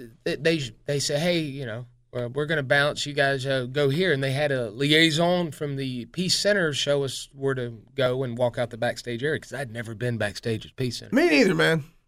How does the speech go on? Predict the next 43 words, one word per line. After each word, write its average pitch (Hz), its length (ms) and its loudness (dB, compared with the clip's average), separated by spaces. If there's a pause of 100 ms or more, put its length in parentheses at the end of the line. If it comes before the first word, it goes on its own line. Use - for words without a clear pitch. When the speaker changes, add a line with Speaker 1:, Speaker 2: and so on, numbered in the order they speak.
(280)
Speaker 2:
I'd 233 80 6
Speaker 1:
Yeah. 330 80 6
Speaker 2:
only 277 180 6
ever 185 120 4
been 202 200 4
there, 170 200 2
like, 135 220 -14 (400)
three 175 120 2
or 160 40 0
four 156 180 -2
times 175 340 2
at 143 80 -6
that 135 160 -4
point, 139 200 -6
probably. 143 300 -4 (360)
I 180 60 6
still 226 160 4
haven't 180 200 4
been 165 120 4
there 147 140 4
that 170 160 4
many 147 180 -4
times. 143 240 -2
Only 165 140 -4
been 165 100 2
a 156 60 -2
couple 180 200 0
times 160 280 0
since 180 180 -2
then. 196 240 2
Speaker 1:
Well, 147 140 4
that 202 160 6
one 202 160 6
time 180 180 4
we 151 80 4
coulda 170 220 2
went, 143 180 2
but 135 160 0
who 165 140 4
wants 196 180 2
to - 100 -6
meet 180 160 2
Muppets? 117 580 -2